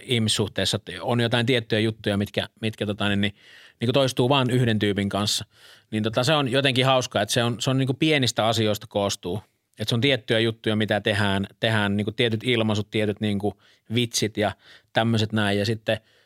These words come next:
sit tietyt, tietyt jututkin, mitä, mitä saatetaan tehdä. Ja, ja tota niin, niin siis ne, ne on hyvin konkreettisia. Ne saattaa olla sitä, että aina kun,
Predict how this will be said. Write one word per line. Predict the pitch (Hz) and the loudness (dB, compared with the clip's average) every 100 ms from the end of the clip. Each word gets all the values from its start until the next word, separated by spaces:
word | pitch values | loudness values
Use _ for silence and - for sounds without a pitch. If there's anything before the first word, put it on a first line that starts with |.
| - | -12
sit | 120 110 | -10 -2
tietyt, | 123 117 110 - - | 0 0 -2 -6 -4
tietyt | 127 123 113 | -2 0 0
jututkin, | 147 135 - 120 | 0 0 0 0
mitä, | 113 110 104 - | 2 2 0 0
mitä | 123 120 113 | 0 2 2
saatetaan | 117 113 107 110 110 | 2 2 0 0 2
tehdä. | 113 110 | 2 2
Ja, | 101 101 87 _ _ - | 2 0 -2 _ _ -8
ja | 98 | -6
tota | 101 101 104 | -6 -4 -2
niin, | 104 | -2
niin | 104 | 0
siis | 120 | 0
ne, | 127 131 | 0 2
ne | 147 | 2
on | 160 | 2
hyvin | 180 160 | 2 2
konkreettisia. | 160 139 123 110 107 117 | 0 2 0 0 0 0
Ne | 113 | 2
saattaa | 123 - 117 | 0 0 0
olla | 113 | 0
sitä, | - 110 110 | 0 2 2
että | 104 | 2
aina | 117 113 | 0 2
kun, | 110 | -2